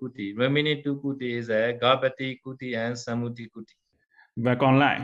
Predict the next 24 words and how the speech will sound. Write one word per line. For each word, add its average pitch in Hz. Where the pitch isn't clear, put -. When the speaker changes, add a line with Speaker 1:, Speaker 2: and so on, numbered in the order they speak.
Speaker 2:
còn 120
lại 110
thì 113
đó 123
là 143
Gahapati 131
Kuti 123
và 101
Samuti 123
Kuti, 117
có 135
nghĩa 139
là 98
cốc 165
của 90
cư 131
sĩ 175
hay 117
là 101
cốc 147
Samuti, 123
cốc 160
hội 101
họp. 101